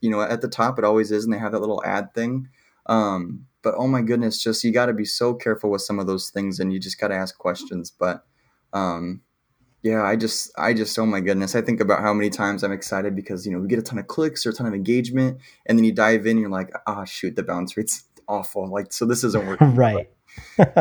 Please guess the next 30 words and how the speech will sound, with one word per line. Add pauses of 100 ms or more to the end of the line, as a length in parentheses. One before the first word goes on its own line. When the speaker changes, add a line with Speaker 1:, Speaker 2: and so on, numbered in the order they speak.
(760)
Speaker 2:
Now, (140)
that,
that
idea
of,
like, (580)
buying,
like,
paying
for
certain
search
terms, (380)
it
reminds
me,
so
we, (220)
we've
rented
a
lot
of (400)
production
equipment (520)
over
the
years,
right? (840)
And